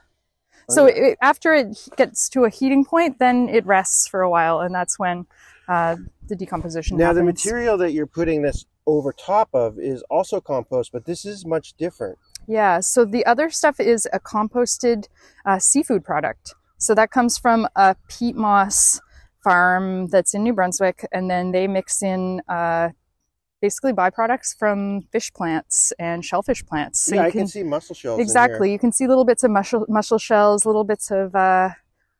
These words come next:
Speaker 1: lobster shells sometimes. And that, this stuff is pretty common in the Maritimes. You can get it,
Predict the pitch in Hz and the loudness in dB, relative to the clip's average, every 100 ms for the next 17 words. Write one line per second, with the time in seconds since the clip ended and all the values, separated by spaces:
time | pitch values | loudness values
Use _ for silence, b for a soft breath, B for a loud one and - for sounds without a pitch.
0 | _ 196 190 - 214 226 202 202 233 208 | _ 0 0 -2 -2 2 2 2 -2 -2
1 | 226 214 220 202 - 214 220 - 233 - | -2 0 0 -2 -4 0 0 -2 -6 0
2 | 311 277 - 254 240 175 180 208 240 233 | 0 0 -2 -4 -2 -4 -2 0 0 -2
3 | - 196 196 196 196 190 190 190 175 196 | -8 -6 -4 -4 -6 -8 -8 -4 -2 0
4 | 262 269 285 - 190 190 190 190 190 | 0 2 2 0 -8 -6 -2 0 0